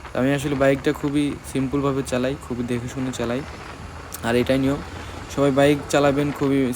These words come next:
সেফলি। যদি পিছনে এসে কেউ বলে যে, "এ, ভু, ভু, একটু জোরে চালাই", ঠিক আছে? মানে, বুঝাইতে চাইতেছে আপনাকে যে একটু স্পিডে চালাই, দরকার নাই। আপনি রিল্যাক্সে যান, আপনার মতো যান, সে যাক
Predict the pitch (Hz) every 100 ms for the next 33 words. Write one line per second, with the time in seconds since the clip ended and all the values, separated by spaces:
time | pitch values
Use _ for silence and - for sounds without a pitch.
0 | - 135 123 143 135 127 131 135 143 147
1 | 143 147 135 143 135 135 147 139 131 127
2 | - - - - - 117 110 117 113 143
3 | 165 131 135 160 135 135 127 131 147 139
4 | 139 131 120 113 - - - 147 135 127
5 | 131 135 147 151 156 131 131 131 123 -
6 | 113 117 110 113 117 - 113 - - -
7 | 120 - 135 123 120 120 117 107 - -
8 | 143 143 127 110 110 - - - - -
9 | - - 135 135 135 135 131 - 107 110
10 | 110 120 120 117 120 123 135 143 - 143
11 | 123